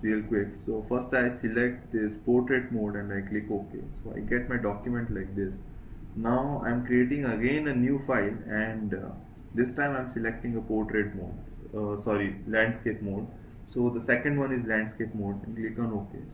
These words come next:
So I have my document like this, rotated ninety degree. Okay, so, uh, let's close these two files again, and, uh, again we are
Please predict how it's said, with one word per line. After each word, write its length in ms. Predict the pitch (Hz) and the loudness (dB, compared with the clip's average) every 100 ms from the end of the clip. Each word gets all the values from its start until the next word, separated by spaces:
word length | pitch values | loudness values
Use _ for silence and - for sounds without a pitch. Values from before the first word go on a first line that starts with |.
| - | -8
So 160 | 117 | -4
I 80 | 110 | -2
have 240 | 120 120 123 | 2 2 4
my 120 | 120 | 2
document 540 | 98 98 107 107 107 | 0 -2 -4 -4 -4
like 240 | 92 87 87 | -6 -6 -8
this, 160 | - - - - - - - - - - 120 | -10 -12 -14 -14 -16 -16 -16 -16 -16 -8 2
rotated 580 | 117 117 127 131 127 | 4 4 4 4 2
ninety 300 | 113 98 98 | 0 -2 -2
degree. 340 | 98 - - - - - - - - - | -6 -8 -10 -12 -14 -16 -16 -16 -14 -6
Okay, 320 | 127 - 143 170 | -4 0 0 0
so, 540 | 127 120 123 123 123 - 107 | 2 6 8 8 6 2 -2
uh, 420 | 113 110 110 110 | -4 -4 -4 -2
let's 640 | 113 113 - - - - - - - - - - - | -2 -2 -8 -14 -14 -14 -14 -16 -16 -16 -16 -12 0
close 260 | 117 147 147 | 2 4 2
these 120 | 139 - | -4 0
two 140 | 123 | 0
files 320 | 120 104 104 117 | 0 -2 -2 -6
again, 340 | 107 107 101 - - - - 101 | -4 -4 -6 -10 -14 -16 -12 -8
and, 440 | 101 98 95 - | -6 -4 -4 -6
uh, 680 | 80 80 - - - - 98 | -6 -6 -8 -12 -14 -12 -8
again 440 | 107 117 120 107 101 | -2 0 0 -4 -2
we 140 | 101 | 0
are 220 | 101 101 | 0 -2